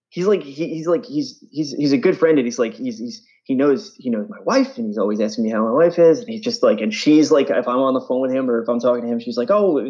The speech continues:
tell Aaron or put me on the phone with Aaron." Like, uh, like, he is just the bubbliest, nicest guy I've ever met. And then you read, and I t-, and I told him this, I told him this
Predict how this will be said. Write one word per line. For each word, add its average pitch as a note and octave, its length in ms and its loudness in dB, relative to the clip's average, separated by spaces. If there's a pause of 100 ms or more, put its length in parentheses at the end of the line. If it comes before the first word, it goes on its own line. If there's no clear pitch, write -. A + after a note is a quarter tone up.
tell F3+ 220 0
Aaron E3+ 260 -2
or A#2 200 -8
put E3+ 100 -2
me F3+ 80 -4
on F3 60 2
the E3 60 -2
phone E3 140 0
with D3 80 0
Aaron." C3 220 -2
Like, A#2+ 220 -6 (360)
uh, C3 280 6
like, C3 140 4
he F3 160 0
is F#3 120 4
just E3+ 180 -4
the - 240 -2
bubbliest, D#3+ 600 -4
nicest B2 640 -8
guy A2+ 440 -2
I've A2 180 -6 (300)
ever A#2 300 4
met. G#2+ 320 0 (460)
And C#3 120 6
then D3 120 8
you C#3+ 160 6
read, D3 320 6
and D3+ 100 2
I D3 60 4
t-, C#3 180 -4
and C#3+ 100 -2
I C3+ 60 0
told F#3+ 300 -4
him A2+ 80 -6
this, - 120 -12
I A#2 120 0
told G3+ 180 0
him G3 40 -6
this - 340 -8